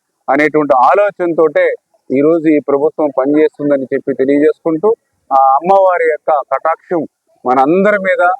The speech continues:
ఉండాలని, ఆ యొక్క వాసవి మాత యొక్క చల్లని చూపులతో మన ఆంధ్రప్రదేశ్ రాష్ట్రం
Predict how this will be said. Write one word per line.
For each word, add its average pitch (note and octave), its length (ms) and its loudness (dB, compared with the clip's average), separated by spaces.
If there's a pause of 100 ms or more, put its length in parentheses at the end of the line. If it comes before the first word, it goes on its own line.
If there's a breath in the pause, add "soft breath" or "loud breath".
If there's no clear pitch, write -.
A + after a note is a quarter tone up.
(140)
ఉండాలని, D#3+ 500 0 (400)
ఆ C3+ 120 2 (240)
యొక్క - 180 -4
వాసవి F#3 520 0
మాత F#3 360 0
యొక్క E3+ 320 -2 (320)
చల్లని G#3 460 0
చూపులతో F3+ 520 0 (460)
మన C#3+ 140 0 (120)
ఆంధ్రప్రదేశ్ E3+ 680 -2 (140)
రాష్ట్రం D#3+ 320 -4